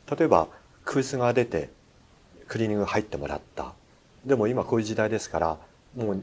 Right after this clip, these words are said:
二週間、三週間で決まるってこともなくて、いろんな内見の業者様がこう出入りしたりとか、もしくは、まあ、一ヶ月、二ヶ月の間に運びもたまります。そういったフォローまでしてくれるっていう前提でいくと、このぐらいの金額が大体一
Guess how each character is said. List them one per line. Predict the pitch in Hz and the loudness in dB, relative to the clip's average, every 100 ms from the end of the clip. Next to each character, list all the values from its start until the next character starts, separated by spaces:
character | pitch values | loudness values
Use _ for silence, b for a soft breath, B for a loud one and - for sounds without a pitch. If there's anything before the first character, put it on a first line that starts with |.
| - | -6
二 | 113 | -4
週 | 117 156 | -2 0
間、 | 113 | -2
三 | 92 101 | -2 -4
週 | 95 98 | -4 -6
間 | 76 | -6
で | 71 | -8
決 | - | -2
ま | 101 | 0
る | 98 | -2
っ | |
て | - 98 | -4 -6
こ | 104 | -4
と | 82 | -6
も | 78 | -4
な | 85 | -6
く | - | -6
て、 | - 92 B B B | -8 -8 B B B
い | 117 | -2
ろ | 131 | -2
ん | 131 | 0
な | 123 | 0
内 | 120 123 | 0 0
見 | 123 117 | -4 -4
の | 113 | -2
業 | 104 107 | 0 0
者 | 101 | -2
様 | 95 98 92 | -2 -2 0
が | 90 | 0
こ | 98 90 | 0 -2
う | |
出 | 87 | -2
入 | 80 90 | -2 -2
り | 85 85 | -2 -4
し | - | -4
た | 87 | -4
り | 87 | -4
と | 87 | -8
か、 | 78 117 113 - B B 117 | -6 -2 -2 -4 B B -8
も | |
し | 117 | -6
く | - | 0
は、 | 80 80 92 | 0 -2 -6
ま | 85 78 | -8 -8
あ、 | B B - | B B -10
一 | 104 | -4
ヶ | 113 | -2
月、 | 107 92 | -2 -4
二 | 92 | -2
ヶ | 110 | -2
月 | 104 90 | -2 -6
の | 76 | -12
間 | 71 | -12
に | - - | -12 -4
運 | 101 | -2
び | |
も | 101 95 | -2 -4
た | 87 | -2
ま | 85 | -2
り | 82 | -2
ま | 78 | -6
す。 | - - B B B B | -8 -14 B B B B
そ | - 160 | -2 -2
う | |
い | |
っ | 160 | -2
た | 160 | -6
フ | - | -2
ォ | 185 | 4
ロ | 180 | 4
ー | 135 | 4
ま | 95 | 2
で | 82 | -2
し | - | -4
て | 131 | -6
く | - | -4
れ | 131 131 | -6 -4
る | 147 | -4
っ | |
て | - - | -4 -4
い | 135 | -2
う | |
前 | 123 127 | -2 -4
提 | 123 123 | -4 -6
で | |
い | 117 | -6
く | - | -8
と、 | - | -8
こ | 104 | -4
の | 107 | -2
ぐ | 107 | 0
ら | 101 | 0
い | |
の | 98 | -2
金 | - 101 98 | -4 -4 -4
額 | 95 - 143 | -4 -4 -2
が | 151 B B B - 98 | -2 B B B -20 -6
大 | 135 160 | -2 -2
体 | - 165 | -2 -2
一 | 160 | -2